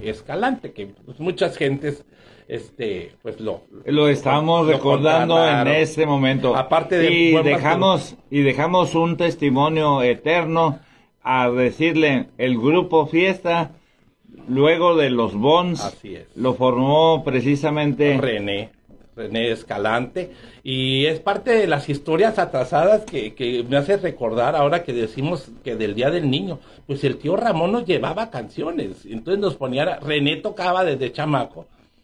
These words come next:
Speaker 1: y ya nos ponían a cantar ahí en la casa. Esa era la fiesta familiar, esos eran los juegos de familia, ¿no?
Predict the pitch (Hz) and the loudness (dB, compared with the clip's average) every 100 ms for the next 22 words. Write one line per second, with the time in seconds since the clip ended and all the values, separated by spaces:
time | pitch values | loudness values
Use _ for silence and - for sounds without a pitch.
0 | _ _ 139 139 156 185 - 131 139 160 | _ _ -8 -6 -4 -6 -8 -6 -4 -6
1 | 160 165 170 - 214 226 185 185 202 - | -8 -16 -16 -12 -10 -10 -8 -8 -10 -8
2 | 240 226 214 208 247 233 226 202 - 220 | -6 -4 -4 -2 0 0 0 -2 -4 -6
3 | 220 220 202 185 180 175 214 220 180 208 | -4 -6 -4 -6 -4 -4 -4 -6 -6 -2
4 | 214 175 - - 190 220 214 143 123 113 | -2 -2 -6 -8 -8 -6 -6 -6 -6 -8
5 | 113 127 117 104 156 | -6 -4 -4 -6 -8